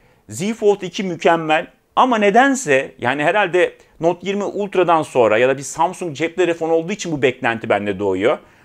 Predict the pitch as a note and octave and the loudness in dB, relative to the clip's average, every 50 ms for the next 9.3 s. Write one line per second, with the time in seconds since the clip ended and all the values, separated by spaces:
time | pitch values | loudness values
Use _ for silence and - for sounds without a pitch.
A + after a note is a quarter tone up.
0 | _ _ - D3 - - - D4+ D4 - - G3+ E3 C#3 C#3 A#2 A#2 - A#2+ A2+ | _ _ -8 -8 -6 -4 -4 -4 -2 -2 -4 -4 -2 0 0 0 0 0 -2 -2
1 | B2+ D#3+ G#3 D3+ D#3+ D#3+ - F3 E3 D3 B2+ C3 A#2 G2+ - G2+ F#2 E2+ D#2+ - | -2 -2 -2 0 -2 0 2 0 0 0 2 0 0 0 -4 -8 -12 -12 -14 -16
2 | - _ _ _ _ _ _ _ G2 G2+ G2+ G2 G2+ G#2+ G#2 G2+ - B2 A#2+ A#2 | -20 _ _ _ _ _ _ _ -4 -2 -2 -2 -2 -4 -6 -4 -4 -2 -2 -2
3 | A#2 A#2 B2 B2 A#2 A2 G2 F#2+ F2+ F2 - C2+ D#2+ F2+ G2 A2+ C#3 - _ _ | -2 -2 -4 -4 -4 -4 -4 -4 -4 -4 -6 -6 -4 -2 -2 -2 -2 -6 _ _
4 | _ _ - - F3+ F3 - - F3+ E3+ F#3 F#3+ F3+ F3 F3+ F#3 F#3+ F#3 F3+ F3+ | _ _ -6 -4 -4 -4 -2 -4 0 2 2 2 2 0 -2 0 0 0 0 -2
5 | G3 F#3 E3+ D3 B2 A2 G#2 - A#2+ B2 C3 D3 D3+ D3 D3 C#3+ - - D3+ D3+ | -2 0 0 0 0 -2 -4 -4 -4 -4 -4 -6 -6 -6 -6 -8 -8 -8 -6 -2
6 | D3+ D3 - F3+ - D3+ D3+ D3+ D#3 D3+ D3+ D3+ C3+ A#2 F#2 - _ _ _ _ | 2 2 2 2 2 -2 -2 0 0 0 0 0 -2 -4 -4 -4 _ _ _ _
7 | _ - - - G3 A3+ B3 G#3+ A3 G3 A3 A#3 B3+ B3 - - _ _ _ _ | _ -8 -4 0 0 0 0 0 0 2 2 2 2 2 -2 -10 _ _ _ _
8 | - D#3 F#3 G3+ G#3+ G#3 - - - - C#3+ C3+ - - F3 F#3 G3 G3 G#3 A3+ | -2 2 2 4 4 2 -2 -6 -4 -2 -2 -2 -2 -4 -4 -2 -2 -4 -2 2
9 | A#3+ G#3+ G#3 G3 F#3+ F3+ | 4 4 4 4 2 0